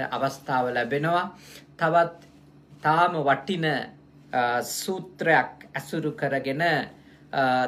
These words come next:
ධර්ම කරුණු කිපයක්. ඒ තමයි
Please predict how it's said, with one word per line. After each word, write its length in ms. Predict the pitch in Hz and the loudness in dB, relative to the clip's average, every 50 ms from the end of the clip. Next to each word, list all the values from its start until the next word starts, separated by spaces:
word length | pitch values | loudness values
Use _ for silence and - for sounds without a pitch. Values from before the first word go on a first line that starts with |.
| - | -2
ධර්ම 320 | - 139 151 147 147 147 151 147 139 143 - - - | -2 -2 0 -2 0 -2 0 -2 -2 -4 -6 -14 -12
කරුණු 400 | - 143 135 131 131 123 127 123 - | -6 -6 -6 -4 -6 -6 -8 -10 -10
කිපයක්. 560 | - - 131 - - - 113 110 - - - - - - - - - - - - - - - - - - | -10 -10 -10 -8 -6 -4 -4 -4 -6 -8 -16 -20 -20 -20 -20 -20 -20 -20 -20 -20 -20 -20 -20 -20 -12 -8
ඒ 100 | - 190 | -8 -6
තමයි 640 | - - 175 165 165 165 160 170 190 190 160 - - | -2 -2 -2 0 0 -2 -2 -2 -4 -6 -6 -8 -12